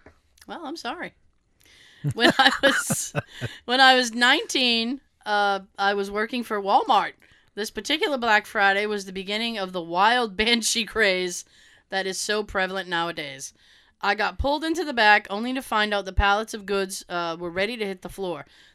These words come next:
The manager that pulled me in gave me the second pallet from the door. It was full of twenty-seven inch T Vs.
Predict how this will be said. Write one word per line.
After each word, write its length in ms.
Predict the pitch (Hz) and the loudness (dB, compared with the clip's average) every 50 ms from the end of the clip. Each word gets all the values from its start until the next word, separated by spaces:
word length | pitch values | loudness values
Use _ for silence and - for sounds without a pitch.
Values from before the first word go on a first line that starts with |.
| _ - | _ -12
The 60 | - | -8
manager 460 | 185 190 196 208 240 262 262 233 233 | -4 0 0 2 2 2 0 0 -2
that 160 | 214 190 190 - | -2 -2 -4 -4
pulled 280 | - 269 302 330 349 | -2 0 0 0 0
me 220 | 320 311 302 247 226 214 | -2 -2 0 2 2 2
in 180 | 202 196 202 202 _ _ _ _ _ | 2 2 -2 -6 _ _ _ _ _
gave 240 | - 208 208 226 240 | -2 2 2 2 2
me 120 | 226 214 202 | 0 -4 -4
the 100 | 190 185 | -4 -4
second 400 | - - 226 220 226 - 277 - | -2 0 0 0 0 0 -2 0
pallet 340 | 247 220 202 196 196 190 | 4 4 4 4 2 0
from 160 | - - 196 190 | -4 -8 -6 -6
the 80 | 190 | -6
door. 400 | 190 190 233 220 190 156 135 139 _ _ _ _ _ _ | -4 -4 -4 -4 -4 -4 -8 -10 _ _ _ _ _ _
It 80 | - 196 | -10 -8
was 180 | 185 196 - | -8 -8 -6
full 180 | - 233 226 220 | -4 -2 0 0
of 120 | 208 180 | -2 -2
twenty-seven 840 | - - 233 233 240 285 302 269 - - - 247 233 226 226 240 233 | -4 -6 -4 -2 -2 -2 -2 -2 -2 -4 -2 0 0 0 0 -2 -4
inch 400 | 208 196 196 220 - - - - _ _ _ _ _ - | -4 -4 -4 -4 -4 -8 -10 -12 _ _ _ _ _ -6
T 260 | - 277 277 277 277 | 0 2 2 4 4
Vs. 460 | 370 453 440 339 165 143 - - - | 4 4 4 2 0 -2 -6 -10 -12